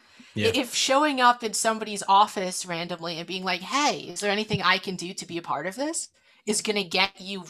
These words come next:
Speaker 2: really awesome opportunities, there's no reason not to give it a try. That's
Speaker 1: I mean,
Speaker 2: for sure.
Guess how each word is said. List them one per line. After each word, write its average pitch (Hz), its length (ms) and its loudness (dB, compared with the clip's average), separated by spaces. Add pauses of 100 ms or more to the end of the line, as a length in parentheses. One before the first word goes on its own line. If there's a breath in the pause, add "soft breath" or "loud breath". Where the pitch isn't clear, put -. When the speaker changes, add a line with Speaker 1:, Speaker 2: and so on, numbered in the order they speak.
Speaker 2:
really 175 280 -4
awesome 170 420 4
opportunities, 170 800 -6 (200)
there's 202 200 -2
no 208 140 0
reason 185 360 -4
not 165 220 2
to 165 80 -10
give 160 180 -10
it 151 80 -10
a 151 60 -12
try. - 360 -10 (200)
That's 165 80 -4
Speaker 1:
I 139 40 2
mean, 139 200 6
Speaker 2:
for - 60 -8
sure. - 220 -14